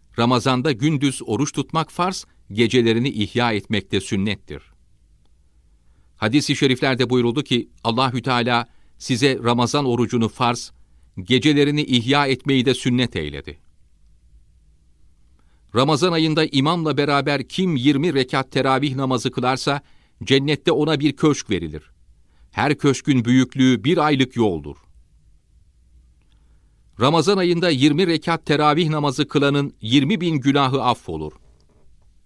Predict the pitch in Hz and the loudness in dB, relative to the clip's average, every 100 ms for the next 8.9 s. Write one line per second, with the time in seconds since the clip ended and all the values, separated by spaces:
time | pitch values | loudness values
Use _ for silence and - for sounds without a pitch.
0 | _ _ _ - _ _ _ _ _ _ | _ _ _ -20 _ _ _ _ _ _
1 | _ _ _ _ _ _ _ _ _ _ | _ _ _ _ _ _ _ _ _ _
2 | _ _ _ _ - 170 214 226 220 160 | _ _ _ _ 0 0 2 0 -2 -2
3 | 151 135 156 165 135 135 - 135 78 80 | -4 -4 -4 -2 -2 -2 -4 -4 -6 -8
4 | 135 175 _ - 117 131 202 - 117 110 | -10 -12 _ -12 -4 -2 -2 -2 -4 -2
5 | 98 85 78 73 131 113 104 123 127 131 | -4 -4 -6 -8 -6 -4 -4 -2 0 -2
6 | 196 - 120 104 104 104 113 104 95 113 | -4 -4 -2 -2 -2 -4 -4 -4 -4 -6
7 | 101 - 90 82 73 73 - 135 120 95 | -6 -6 -8 -6 -10 -10 -6 -2 -2 -2
8 | 98 - - 104 78 67 76 58 | -6 -8 -8 -6 -8 -12 -18 -20